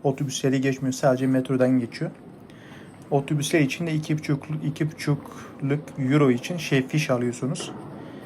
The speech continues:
Ee, ondan sonra geçişini yapıyorsunuz. Yani kesinlikle fişsiz ve akbilsiz binmeyin arkadaşlar.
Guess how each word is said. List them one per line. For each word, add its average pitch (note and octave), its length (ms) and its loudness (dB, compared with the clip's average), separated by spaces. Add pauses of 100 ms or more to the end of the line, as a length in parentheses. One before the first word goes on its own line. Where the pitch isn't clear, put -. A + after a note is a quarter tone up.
(400)
Ee, C3 140 6
ondan C#3+ 460 4
sonra C#3+ 340 2
geçişini C3+ 580 2
yapıyorsunuz. B2 960 0
Yani B2+ 440 2
kesinlikle C3+ 600 0
fişsiz C3 500 -2
ve C#3+ 160 -2 (720)
akbilsiz C3+ 680 -2
binmeyin C#3+ 300 4
arkadaşlar. D3+ 680 2